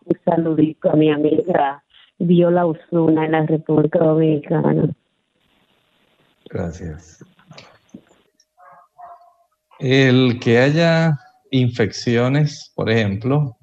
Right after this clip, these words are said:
Speaker 2: en el párpado, que se desarrolle algún tipo de blefaritis, esto pudiera facilitar muchas molestias en el área de los ojos.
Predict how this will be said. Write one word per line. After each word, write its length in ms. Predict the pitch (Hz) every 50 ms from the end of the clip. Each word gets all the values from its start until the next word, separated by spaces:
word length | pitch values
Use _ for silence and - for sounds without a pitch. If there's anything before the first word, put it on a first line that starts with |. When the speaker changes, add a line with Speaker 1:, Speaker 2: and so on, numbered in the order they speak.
| - -
Speaker 2:
en 260 | - 95 98 98 101 98
el 320 | 92 90 87 90 87 -
párpado, 840 | - 104 101 104 104 104 110 - 127 127 135 147 160 151 - - - _ _ _ _ _ _ -
que 80 | 110
se 100 | 110 110
desarrolle 500 | 98 90 - 113 101 90 104 113 120 127
algún 280 | 123 113 110 117 120 117
tipo 300 | - 127 117 - 127 120
de 120 | 113 107
blefaritis, 1080 | 104 107 104 104 98 - - 98 92 95 107 104 101 - - 95 87 92 - - _ _ _ _ _ _ _ _ _ _ _ _ _ _ _ _ _ _ _ _ -
esto 300 | - 117 - - 151 143
pudiera 720 | 147 147 143 139 139 131 127 135 139 139 139 135 131 120
facilitar 920 | 110 - - 117 107 104 127 120 113 131 131 120 - - 104 98 104 107 113 110 - - - _ -
muchas 640 | - 104 110 113 131 147 160 151 156 - 151 143 127
molestias 1080 | 131 123 110 107 98 101 110 110 107 110 - - - - - - 80 - - - - _ _ _
en 160 | - 101 110
el 120 | 110 101 92
área 240 | 92 90 95 92
de 100 | 92 92
los 260 | 92 101 104 101 - -
ojos. 520 | 143 143 113 110 104 101 110 - _ _